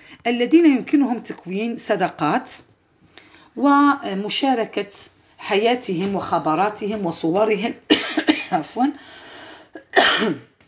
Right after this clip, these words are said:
وملفاتهم وفيديوهاتهم،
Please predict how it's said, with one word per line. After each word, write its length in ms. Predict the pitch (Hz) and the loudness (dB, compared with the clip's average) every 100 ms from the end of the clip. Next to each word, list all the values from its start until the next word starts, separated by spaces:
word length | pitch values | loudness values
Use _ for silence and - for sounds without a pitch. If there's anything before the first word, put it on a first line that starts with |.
| _ _ _ _ _ _ _ _ _ _ _ | _ _ _ _ _ _ _ _ _ _ _
وملفاتهم 920 | 185 180 165 156 - 208 202 208 214 185 | -4 0 2 0 0 0 0 -2 0 -2
وفيديوهاتهم، 880 | 156 - 160 151 180 185 202 294 | -4 -2 2 4 2 0 4 4